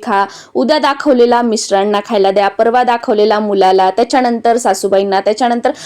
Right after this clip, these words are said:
असं रोजचा नैवेद्य एकेकाला तुम्ही खायला देऊ शकता. म्हणजे आठवडाभरामध्ये अगदी प्रत्येक जण नैवेद्य खाईल आणि मग प्रत्येक आठवड्याला ही जी सायकल आहे ती चालू राहील. दुसरं म्हणजे तुम्ही काय करू शकता की हा जो दा-,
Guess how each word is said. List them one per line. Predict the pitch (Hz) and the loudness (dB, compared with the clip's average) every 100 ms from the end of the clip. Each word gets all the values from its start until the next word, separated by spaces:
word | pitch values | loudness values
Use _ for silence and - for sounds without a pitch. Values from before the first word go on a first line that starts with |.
| - 254 | -8 -4
असं | 277 | 0
रोजचा | 415 339 370 370 - - 359 370 | 2 4 2 -2 -10 -2 0 4
नैवेद्य | 311 262 240 247 | 4 4 4 2
एकेकाला | - 240 247 233 214 | 0 0 0 2 2
तुम्ही | 220 214 226 254 | 2 0 -2 -2
खायला | 269 208 190 | -2 2 2
देऊ | 185 | 2
शकता. | 185 202 - 196 | 0 -4 -6 -4
म्हणजे | 220 240 | 0 0
आठवडाभरामध्ये | 220 220 254 285 311 269 233 208 247 - - - | -2 0 0 2 2 2 0 2 0 -2 -14 -6
अगदी | 247 247 | -2 -2
प्रत्येक | - 302 294 - 349 | 0 -2 0 0 0
जण | 302 311 | 2 2
नैवेद्य | 311 294 285 240 285 | 2 2 2 0 0
खाईल | 311 233 | 0 0
आणि | - 247 | 0 0
मग | 277 | 0
प्रत्येक | 277 247 247 - 311 302 | 0 -2 -2 -2 0 0
आठवड्याला | 240 254 202 214 | -2 0 2 2
ही | 233 226 | 0 -2
जी | 196 | -4
सायकल | 233 226 - 196 | -2 -2 0 0
आहे | 180 185 | 0 -2
ती | 285 | -2
चालू | 320 359 220 | 0 0 2
राहील. | 190 156 - _ - _ - | 0 -2 -6 _ -20 _ -4
दुसरं | 233 349 415 415 | 2 2 4 2
म्हणजे | 403 349 | 4 2
तुम्ही | 381 339 339 | 2 2 2
काय | 339 302 | 2 0
करू | 302 294 | 0 0
शकता | 302 - 220 208 | 0 -2 0 0
की | 208 | -2
हा | 240 254 | -2 0
जो | 220 | 2
दा-, | 262 262 | 2 2